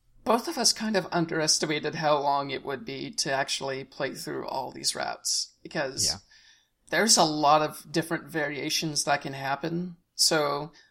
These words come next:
Speaker 1: this idea of just, "Oh, I'm gonna get through one route and it'll be a lot easier to skip everything else," yes and no, but, uh,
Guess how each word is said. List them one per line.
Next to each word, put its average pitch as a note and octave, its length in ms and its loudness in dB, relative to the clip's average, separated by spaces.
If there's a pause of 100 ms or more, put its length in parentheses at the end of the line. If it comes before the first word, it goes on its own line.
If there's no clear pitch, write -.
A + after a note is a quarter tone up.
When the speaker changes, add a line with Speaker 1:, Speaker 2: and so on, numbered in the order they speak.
Speaker 1:
this F#3+ 160 6
idea E3 300 4
of D3+ 80 -2
just, D#3 360 0
"Oh, F3 80 10
I'm D#3+ 120 8
gonna E3 120 4
get D#3+ 220 0
through E3 160 -2
one D#3 180 0
route C#3+ 260 4
and C3+ 80 -8
it'll D3 120 -2
be C#3+ 100 -4
a C3+ 60 0
lot C#3+ 220 6
easier D3 280 -4
to - 80 0
skip - 260 2
everything D#3 380 -6
else," F3+ 460 0
yes D#3+ 340 4
and C#3+ 180 -2
no, F#3+ 500 -2 (220)
but, D#3 220 4
uh, D3 360 2